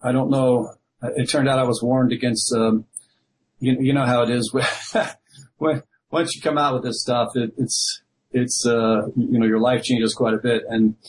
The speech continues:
um, you know, you're approached by a lot of different kinds of people, and it, it's really difficult to, uh, to know who to trust. But, uh, but somebody had approached me last summer, uh, about doing regressions, and they told me they had some kind of technique that they had developed themselves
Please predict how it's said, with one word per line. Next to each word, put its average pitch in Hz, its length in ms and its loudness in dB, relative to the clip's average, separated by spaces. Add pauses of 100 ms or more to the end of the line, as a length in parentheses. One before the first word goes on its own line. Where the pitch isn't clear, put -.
(400)
um, 113 580 2
you 127 60 0
know, 120 80 2
you're 113 180 4
approached 120 360 -2
by 113 320 2
a 117 100 2
lot 123 180 4
of 120 60 0
different - 240 -6
kinds 120 200 0
of 110 60 -10
people, 113 400 0
and 110 120 2
it, 107 80 -4 (100)
it's - 240 -6
really 127 400 2
difficult 117 560 0
to, 113 320 4
uh, 107 260 0 (840)
to 117 120 0
know 117 200 4
who 117 140 2
to 110 60 0
trust. 117 480 0
But, 110 220 0 (420)
uh, 117 420 2 (200)
but 120 200 0
somebody 135 360 2
had 120 160 0
approached 127 360 0
me 123 120 2
last 117 260 -2
summer, 120 600 0
uh, 113 320 2
about 117 320 0 (420)
doing 120 240 2
regressions, 113 580 2
and 113 140 4
they 113 80 4
told 117 220 2
me 117 80 2
they 113 100 2
had 113 180 0
some 123 200 0
kind 120 180 -2
of 110 100 -2
technique 110 380 0
that 101 120 -6
they 113 160 0
had 110 60 0
developed 113 360 -2
themselves 113 760 0